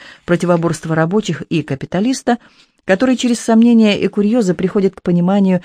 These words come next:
Октябрьской революции, к чувству реальности нового мира,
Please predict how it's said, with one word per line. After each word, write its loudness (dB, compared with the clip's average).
Октябрьской -2
революции, -4
к -20
чувству 0
реальности 0
нового 0
мира, 2